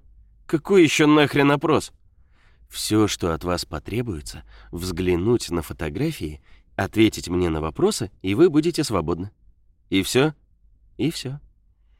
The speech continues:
Вы же понимаете, что я позвоню в полицию, как только отсюда выйду?»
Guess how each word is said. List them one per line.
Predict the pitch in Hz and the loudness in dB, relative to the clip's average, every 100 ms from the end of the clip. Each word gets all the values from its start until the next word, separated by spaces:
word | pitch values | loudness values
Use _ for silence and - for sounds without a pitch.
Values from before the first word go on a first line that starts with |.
| _ _ _ - | _ _ _ -6
Вы | 101 | -2
же | 101 | 0
понимаете, | 110 107 143 170 107 78 | 2 2 0 -2 -8 -10
что | - 87 | -8 -2
я | 92 | -2
позвоню | 98 95 110 | -2 0 2
в | 110 - | 0 -4
полицию, | 143 147 135 85 - 71 | -6 -4 -4 -6 -8 -6
как | - 87 | -4 -4
только | - 143 135 92 | -2 -2 0 -2
отсюда | 87 - 110 117 123 | -2 -2 0 4 6
выйду?» | 123 85 78 | 6 6 -2